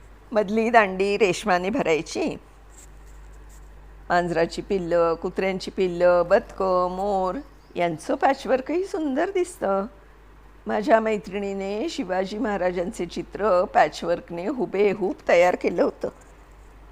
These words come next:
जिरेटोप, अंगरख्याचे काठ यावर जर वापरली होती. मुख्य म्हणजे महाराजांच्या चेहऱ्यावरचे आणि डोळ्यातले भाव छान दिसत होते.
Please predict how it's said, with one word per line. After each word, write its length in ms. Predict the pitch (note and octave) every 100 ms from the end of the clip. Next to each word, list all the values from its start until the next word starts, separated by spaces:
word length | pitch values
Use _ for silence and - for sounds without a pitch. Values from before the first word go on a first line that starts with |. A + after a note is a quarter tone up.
| -
जिरेटोप, 760 | A3 G#3 G3+ F#3 F#3 F3+ F3+ -
अंगरख्याचे 680 | F#3+ F#3 F#3 - F#3 -
काठ 540 | F3 F3+ F3 F3 F#3 -
यावर 460 | F#3 F3+ F3 G3+
जर 420 | D#4 G#3 F3+ A3 D#4+
वापरली 460 | A#3 - D#3+ C#3
होती. 260 | D3+ - - - - - - - - - -
मुख्य 300 | A#3+ - -
म्हणजे 440 | A3 G3 F3 G3 A#3
महाराजांच्या 760 | A#3+ F3+ F#3+ F#3+ G3+ - G#3
चेहऱ्यावरचे 920 | A#3 F#3 E3+ G3 G#3+ F#3+ - F#3 F3
आणि 240 | - A3 G#3
डोळ्यातले 560 | A3 F3 F3+ F3+ F#3+
भाव 480 | A3+ B3+ F3 E3 E3 G4+ - - - - -
छान 300 | G#3 F3 F#4
दिसत 220 | D4+ -
होते. 420 | C#4+ - - -